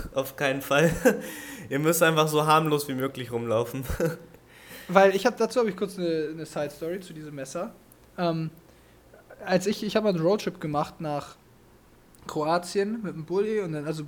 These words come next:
Speaker 2: wir sind bis nach Albanien runtergefahren. Und wir waren in Albanien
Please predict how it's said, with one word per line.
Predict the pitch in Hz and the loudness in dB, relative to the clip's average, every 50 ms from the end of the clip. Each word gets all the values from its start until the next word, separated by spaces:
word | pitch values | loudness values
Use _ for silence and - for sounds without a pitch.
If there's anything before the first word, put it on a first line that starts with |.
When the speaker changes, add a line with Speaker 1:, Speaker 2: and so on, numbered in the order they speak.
| - - | -10 -8
Speaker 2:
wir | 160 147 | -6 -4
sind | 165 165 | -4 -4
bis | 175 180 180 | -6 -6 -6
nach | 185 - | -4 -4
Albanien | 151 160 147 151 147 160 160 151 135 | -4 -2 0 2 0 0 0 -2 -6
runtergefahren. | 131 131 127 147 131 127 - - 123 120 120 - - - - - - - - - | -8 -10 -10 -12 -12 -14 -12 -10 -10 -10 -12 -14 -20 -20 -20 -20 -20 -20 -16 -10
Und | 151 | -8
wir | 147 147 | -6 -4
waren | 160 185 214 | -2 -2 -2
in | 202 180 | -2 -2
Albanien | 175 170 147 - 180 214 233 214 202 220 254 | -2 -2 0 2 2 2 2 2 0 0 -2